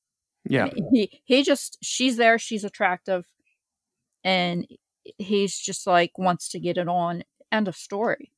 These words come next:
Speaker 2: I mean, there's no, he's like, "Oh, I love you, I love you, blah, blah, blah," but it's not a true, you know, an, an honest, like,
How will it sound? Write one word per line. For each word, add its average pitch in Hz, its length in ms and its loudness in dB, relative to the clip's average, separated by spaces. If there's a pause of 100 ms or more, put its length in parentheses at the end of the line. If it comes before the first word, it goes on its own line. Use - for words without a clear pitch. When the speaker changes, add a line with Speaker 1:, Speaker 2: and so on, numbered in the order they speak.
Speaker 2:
I 196 40 -8
mean, 180 200 -6 (100)
there's 208 240 -2
no, 202 520 2 (440)
he's 226 220 2
like, 202 200 4
"Oh, 220 160 8
I 196 120 6
love 185 240 6
you, 185 140 2
I 175 100 4
love 170 200 2
you, 165 120 -4
blah, 151 200 0
blah, 147 160 -6
blah," 202 380 4
but 180 320 -2 (1500)
it's - 280 -6
not 220 500 6
a 196 80 0
true, 190 800 0 (1000)
you 202 140 -2
know, 180 160 0
an, 175 140 -2
an 185 320 -2
honest, 180 480 0
like, 165 180 2